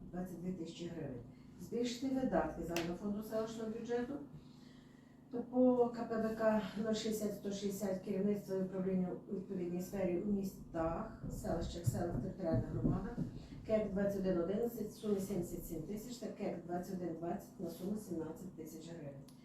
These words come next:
Збільшити видатки загального фонду селищного бюджету по К П В К нуль шістдесят один сорок шістдесят, забезпечення діяльності палаців і будинків культури, клубів, центрів дозвілля та інших клубних закладів, кек двадцять два десять на суму п'ять тисяч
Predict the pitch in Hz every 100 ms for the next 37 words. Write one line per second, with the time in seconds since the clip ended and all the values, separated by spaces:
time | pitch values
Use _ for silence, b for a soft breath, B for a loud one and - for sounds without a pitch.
0 | B B - - 240 - - 247 240 170
1 | - - 165 185 185 180 - 165 - -
2 | 170 160 160 170 190 202 254 254 - 240
3 | B B B B - 240 226 214 214 202
4 | 196 196 196 185 - 202 190 185 - 196
5 | 185 175 175 - 175 - 185 175 185 233
6 | 254 - B B B 202 202 226 240 233
7 | 220 214 220 277 - - 196 196 190 -
8 | 190 185 196 185 196 - 185 185 190 180
9 | 190 190 185 196 185 - 170 180 185 175
10 | 170 185 185 - 196 185 185 190 190 190
11 | 175 165 - 196 175 170 170 165 - 175
12 | 170 - 202 - 190 190 196 196 170 156
13 | 160 - -